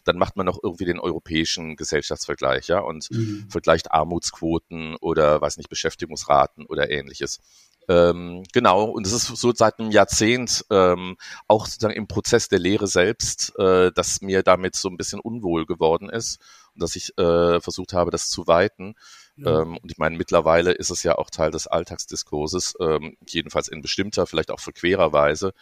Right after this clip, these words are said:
Speaker 1: dass deutlich wird, äh, dass die hiesigen Lebensverhältnisse unmittelbar mit den Lebensverhältnissen, äh, in anderen Weltregionen zusammenhängen
Speaker 2: Ja.
Speaker 1: und verkoppelt sind. Und deswegen muss auch eine Ungleichheitsanalyse eigentlich eine, eine global- oder eine global-lokale sein, eine glokale.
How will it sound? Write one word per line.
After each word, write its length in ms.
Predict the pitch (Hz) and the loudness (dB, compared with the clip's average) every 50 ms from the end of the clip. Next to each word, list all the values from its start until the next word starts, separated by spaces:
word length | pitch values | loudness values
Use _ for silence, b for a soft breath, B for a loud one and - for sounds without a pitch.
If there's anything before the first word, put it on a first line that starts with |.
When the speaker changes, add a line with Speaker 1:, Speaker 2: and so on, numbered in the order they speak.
| B B B B B B B B B | B B B B B B B B B
Speaker 1:
dass 180 | - - - | -2 -2 0
deutlich 400 | - 82 82 87 - 90 85 - | 2 2 2 2 0 -4 -6 -4
wird, 320 | - 85 85 - - - - - | -2 -2 -2 -2 -2 -6 -4 -2
äh, 160 | 95 82 78 | -2 -2 -2
dass 140 | 82 82 - | -2 -6 -6
die 100 | 87 82 | -6 -6
hiesigen 340 | 87 90 90 92 82 82 76 | -6 -6 -6 -6 -8 -6 -4
Lebensverhältnisse 720 | 76 76 76 90 - - 82 78 78 78 85 78 - - | -4 -4 -4 -4 -6 -4 -2 -2 -2 -4 -4 -6 -6 -6
unmittelbar 460 | - - 80 80 80 - 80 - 76 73 | -6 -8 -8 -10 -10 -8 -4 -2 -2 -2
mit 140 | 73 73 | -2 -4
den 80 | 76 73 | -6 -4
Lebensverhältnissen, 840 | 71 71 76 80 - - 78 73 76 - - 73 - - 73 71 - b b b b b b b | -4 -4 -4 -6 -6 -2 -2 -2 -2 -2 -6 -10 -10 -10 -10 -14 -18 b b b b b b b
äh, 360 | - 85 78 76 73 73 73 - | -2 2 4 4 4 4 2 2
in 160 | - - 80 - | 0 -4 -6 -4
anderen 340 | - 85 92 95 82 78 | -4 -4 -4 -4 -4 -4
Weltregionen 540 | 71 69 69 - - 76 71 73 73 73 73 71 | -4 -4 -4 -4 -6 -8 -4 -4 -4 -6 -6 -8
zusammenhängen 600 | - 78 78 - 71 76 82 80 82 82 85 127 | -10 -6 -2 0 0 0 -2 -4 -4 -4 -4 -4
Speaker 2:
Ja. 60 | 120 | -4
Speaker 1:
und 100 | 120 117 | -6 -6
verkoppelt 480 | 120 - - - - - - - 82 - | -6 -8 -6 -2 -4 -4 -2 -4 -6 -4
sind. 300 | - 85 85 90 95 - | -4 -4 -4 -4 -8 -10
Und 100 | - - | -6 -6
deswegen 380 | - - - 87 82 80 80 B B B B B B B | -4 -2 -2 -2 -2 -4 -6 B B B B B B B
muss 380 | B 85 95 104 - - - _ | B -2 -2 0 0 -2 -2 _
auch 180 | - 78 - - | -2 -2 -2 -2
eine 120 | 85 87 | -8 -8
Ungleichheitsanalyse 1040 | - 110 107 113 110 92 82 - - 78 - - - 85 78 76 80 80 73 80 - | -6 -6 -4 0 2 2 2 2 -2 -6 -6 -6 -8 -8 -6 -6 -6 -6 -6 -6 -4
eigentlich 240 | - 76 80 - - | -2 -2 -2 -2 -2
eine, 220 | - 76 76 76 - | -2 -2 -4 -4 -4
eine 160 | - 85 76 71 | -8 -10 -10 -8
global- 560 | _ - 78 73 - 71 71 71 78 85 82 | _ -6 -4 0 2 4 4 4 4 4 2
oder 140 | - 98 92 | 2 0 0
eine 140 | 92 95 | 0 -2
global-lokale 880 | - - 90 78 87 85 87 90 85 80 - - 80 76 76 78 80 73 | -2 -4 0 2 4 4 4 2 0 -4 -2 0 2 4 4 4 2 0
sein, 340 | 71 69 67 65 67 67 69 _ | 0 0 -2 -2 -2 -4 _ _
eine 100 | 71 71 | -20 -16
glokale. 680 | _ - 76 73 71 - - - 67 65 65 - - | _ -8 -6 -6 -6 -6 -4 -2 -2 -2 -2 -4 -12